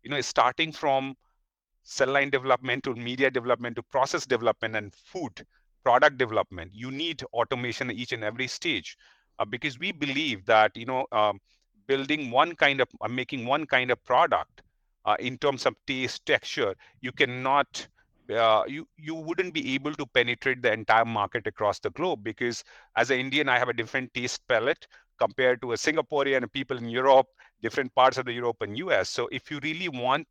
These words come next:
to succeed, uh, uh, you need to figure it out how you are going to, uh, cater to the local, local taste, right? In order to do that, you have to aut-, automate your process, because you want your product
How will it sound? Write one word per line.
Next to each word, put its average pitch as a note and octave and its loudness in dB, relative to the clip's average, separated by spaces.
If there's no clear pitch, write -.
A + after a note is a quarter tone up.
to C3+ -8
succeed, - -4
uh, A2 6
uh, G2+ 4
you D3 -8
need F3+ -6
to F#3+ -6
figure D#3 0
it C#3+ 2
out A#2+ 6
how C3+ 4
you C#3+ 0
are C3 2
going B2 -6
to, B2 -10
uh, G2+ 4
cater C3+ 0
to C#3 -8
the B2+ 0
local, B2 -4
local B2 -6
taste, - -6
right? C3 0
In B2+ -2
order D3+ 4
to E3+ -4
do F3+ -6
that, C3+ 8
you D3 -8
have D#3+ 4
to E3+ -4
aut-, C#3 0
automate B2+ -4
your C3+ -2
process, C3+ 0
because B2+ -8
you C#3 -10
want C#3 -4
your B2 -4
product B2+ 4